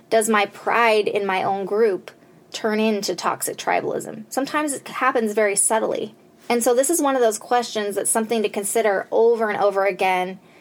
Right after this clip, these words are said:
and to continue to check ourselves with. And I want to continue to explore this in the next couple of months with you. I really think it's super important to guard against making our own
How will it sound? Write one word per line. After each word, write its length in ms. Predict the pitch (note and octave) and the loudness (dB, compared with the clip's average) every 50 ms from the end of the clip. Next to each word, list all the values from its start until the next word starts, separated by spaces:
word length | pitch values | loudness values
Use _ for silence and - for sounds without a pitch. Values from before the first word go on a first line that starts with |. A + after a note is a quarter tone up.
| - - _ _ | -20 -20 _ _
and 140 | - A3+ A3+ | -2 0 2
to 80 | A#3+ A3+ | 2 0
continue 520 | - B3 A#3 A3+ A3+ - C4+ B3+ C4 B3+ | 0 0 -2 -2 -2 -2 -2 0 0 2
to 100 | A3+ G#3 | 0 0
check 260 | G3 - G#3+ F#3+ - | 0 -2 -4 -4 -2
ourselves 420 | F#3 - - - - - - - - | -4 -4 -4 -4 -4 -4 -6 -8 -8
with. 400 | - - - - - - - - _ _ _ _ _ _ _ _ - | -8 -8 -8 -10 -14 -20 -20 -20 _ _ _ _ _ _ _ _ 0
And 80 | A3 G#3+ | 2 4
I 80 | G#3+ | 4
want 320 | G#3+ G#3 G#3+ A3 - - - | 4 2 2 0 0 0 -2
to 80 | A#3 | -6
continue 720 | A3+ - - - - B3+ A#3+ A3+ - D4+ D4 D4+ C#4+ B3+ A3+ | -6 -6 -8 -8 -6 -4 -4 -2 -2 -2 -2 0 0 0 0
to 140 | A3 A3 | 0 -2
explore 420 | - - - - - G3 F#3+ F#3+ F#3 | -2 -2 -4 -4 -2 -2 0 0 0
this 240 | F#3 F#3 F3+ - - | 0 0 -2 -2 -4
in 140 | G3 G3 | -4 -4
the 40 | F#3+ | -4
next 240 | G3 F3+ - - - | -4 -4 -4 -6 -6
couple 240 | - G3+ F#3 - F#3 | -6 -4 -4 -2 -2
of 80 | F3+ | -2
months 260 | F3 F3 F3+ F#3+ - - | -2 -4 -4 -4 -6 -6
with 160 | - G3 G3 | -6 -6 -4
you. 240 | F#3+ F#3 - G#3 G#3+ - _ _ _ _ - - - - - - - - - - - | -4 -4 -4 -6 -8 -12 _ _ _ _ -20 -20 -20 -20 -20 -20 -20 -20 -12 -4 -2
I 60 | C4 | 0
really 220 | C4+ C#4 D4 D#4 E4+ | 2 2 2 2 2
think 240 | E4 D4 C4 - | 0 -2 0 0
it's 160 | - - - - | 0 0 0 0
super 380 | - - - A#3+ A#3+ B3+ B3 | 0 0 0 0 0 0 0
important 640 | A#3 F3+ G#3+ G#3+ G#3 - G3+ G3+ G3+ - G#3 G3+ - - - | 0 0 0 -2 -2 -2 0 0 0 0 -4 -4 -4 -4 -4
to 360 | - A3 G#3 G3 F#3 F#3 F#3 - _ _ _ _ _ _ _ _ - G#3+ G3 | 0 0 2 2 2 0 -2 -6 _ _ _ _ _ _ _ _ -12 -4 0
guard 440 | - A3 A3 A#3 B3+ C4 C4 A#3+ - | 2 2 2 4 2 2 2 2 2
against 640 | - G#3 G3+ G3+ G3 F#3 F#3 F#3+ F#3+ - - - - - - | 2 0 0 0 -2 -2 -2 -2 -2 -2 -2 -4 -6 -10 -6
making 400 | G#3 G#3 G#3 A3+ A3 B3+ A#3 A#3 | -2 -2 0 0 0 0 0 2
our 240 | G#3+ G3 F#3+ F#3+ - - | 2 2 0 -2 -2 -2
own 400 | G#3+ G#3 G#3 A3 A3 A3 A3 G#3+ | 0 0 0 0 0 0 -2 -4